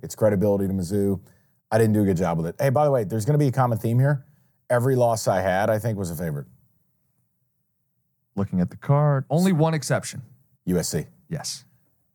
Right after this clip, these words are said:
Speaker 1: <sighs> And that's a bet that, unfortunately, I have to make ten out of ten times.
Speaker 2: I think so, too. It's,
Speaker 1: There's
Speaker 2: it's
Speaker 1: nothing I can do. You
Speaker 2: home
Speaker 1: just
Speaker 2: team at night, getting three, shootout. And Caleb had a chance, two chances in the
Speaker 1: And it,
Speaker 2: fourth
Speaker 1: and
Speaker 2: quarter
Speaker 1: it
Speaker 2: to cover. They don't win, but they could have covered.
Speaker 1: And it looked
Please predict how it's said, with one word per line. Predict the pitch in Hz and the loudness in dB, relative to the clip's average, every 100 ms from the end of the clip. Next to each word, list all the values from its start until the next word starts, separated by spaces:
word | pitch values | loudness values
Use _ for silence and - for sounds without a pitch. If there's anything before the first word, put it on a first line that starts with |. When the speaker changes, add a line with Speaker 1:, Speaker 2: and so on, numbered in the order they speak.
| - | -12
Speaker 1:
<sighs> | - - - - - - | -10 -10 -12 -14 -18 -6
And | 113 | 0
that's | 131 127 | 2 2
a | 127 | -2
bet | 131 131 127 _ | 2 2 2 _
that, | 110 | -2
unfortunately, | 107 104 123 123 120 107 101 92 | -2 0 0 0 2 0 0 -2
I | 98 101 | -2 -2
have | 110 107 - | 0 -2 -2
to | |
make | 95 110 110 92 - _ _ _ - | -2 0 -2 -4 -10 _ _ _ -4
ten | 120 110 | 0 2
out | 107 | 0
of | 98 | 0
ten | 113 101 | 0 0
times. | 107 95 113 | 0 0 2
Speaker 2:
I | |
think | 117 117 | 4 2
so, | 127 107 | 2 -2
too. | - 98 | 0 0
It's, | 104 101 | 2 -2
Speaker 1:
There's | 92 | 2
Speaker 2:
it's | |
Speaker 1:
nothing | 123 135 156 | 2 2 0
I | 131 | -2
can | 120 117 | -2 -2
do. | 113 | 0
You | 120 | 0
Speaker 2:
home | 95 143 | 0 0
Speaker 1:
just | 143 - | 0 0
Speaker 2:
team | 143 135 | 0 0
at | 127 | 2
night, | 127 120 120 - | 2 2 0 -2
getting | 120 127 127 | -4 0 0
three, | 110 113 110 110 | 2 2 4 2
shootout. | 131 - 131 123 107 101 101 - - | -2 -4 2 4 4 4 2 -2 0
And | 127 | 0
Caleb | 123 156 180 127 | 2 2 2 2
had | 139 147 | 2 2
a | |
chance, | - 147 147 - | 0 0 0 0
two | 202 | -4
chances | 254 226 165 113 | -2 0 0 2
in | 135 | 0
the | 147 | 2
Speaker 1:
And | |
it, | 156 | 2
Speaker 2:
fourth | 160 | 2
Speaker 1:
and | 160 | 2
Speaker 2:
quarter | 185 | 2
Speaker 1:
it | |
Speaker 2:
to | 165 | 0
cover. | - 156 151 101 | -2 0 0 -2
They | 127 | 0
don't | 170 185 | 2 2
win, | 147 165 139 | 0 2 2
but | |
they | 117 | 0
could | 120 131 | 0 -2
have | |
covered. | - 131 92 123 | 2 2 2 -4
Speaker 1:
And | 131 | -4
it | 131 | -4
looked | 139 117 131 127 | -2 0 0 -4